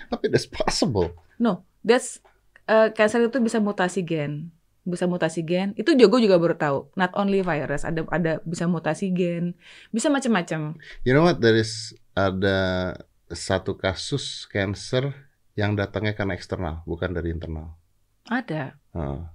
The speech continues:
Speaker 1: Eh, alien cancer.
Speaker 2: Hah?
Speaker 1: Yep.
Speaker 2: Wow.
Speaker 1: Ada cowok kena cancer, eh, paru-paru dari cacing pita.
Speaker 2: Oh.
Speaker 1: Jadi cacing pitanya membawa cancer.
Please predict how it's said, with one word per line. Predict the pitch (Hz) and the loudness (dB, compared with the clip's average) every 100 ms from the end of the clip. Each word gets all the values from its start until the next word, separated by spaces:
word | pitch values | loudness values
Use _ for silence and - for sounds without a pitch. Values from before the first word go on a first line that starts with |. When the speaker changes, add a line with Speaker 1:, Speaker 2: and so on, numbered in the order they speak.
| - - - | -20 -20 -18
Speaker 1:
Eh, | 82 90 87 87 87 85 85 | -10 -6 -4 -4 -4 -6 -2
alien | 104 104 104 | 2 2 2
cancer. | 107 104 104 82 - _ _ | 0 0 -4 -6 -12 _ _
Speaker 2:
Hah? | - 262 - _ - - | -2 -2 -6 _ -18 -6
Speaker 1:
Yep. | - - - - _ _ _ _ _ | -6 -6 -16 -20 _ _ _ _ _
Speaker 2:
Wow. | - | -6
Speaker 1:
Ada | 90 95 | -2 0
cowok | 107 95 117 131 - | 2 4 4 2 -2
kena | 110 101 92 | -4 -2 -4
cancer, | - 101 98 - 101 95 95 | -4 -4 -6 -8 -8 -8 -12
eh, | - 90 90 | -8 -6 -2
paru-paru | 95 98 87 87 90 120 151 _ _ - _ | 0 -2 -2 -2 0 -2 -4 _ _ -20 _
dari | _ 95 92 98 110 107 107 - _ _ | _ 0 0 0 -4 -8 -16 -20 _ _
cacing | 95 101 95 | -8 -6 -8
pita. | 101 - - _ _ _ _ _ _ _ _ _ _ _ _ _ _ _ | -10 -12 -16 _ _ _ _ _ _ _ _ _ _ _ _ _ _ _
Speaker 2:
Oh. | 220 277 277 240 | -14 -12 -12 -10
Speaker 1:
Jadi | 101 104 107 | -6 -4 -2
cacing | 101 104 | -4 -4
pitanya | 101 101 98 104 123 | -8 -4 -4 -4 -4
membawa | 127 104 98 92 98 98 _ _ _ _ | -4 -4 -4 -2 -2 -4 _ _ _ _
cancer. | 104 95 - - | -6 -6 -8 -14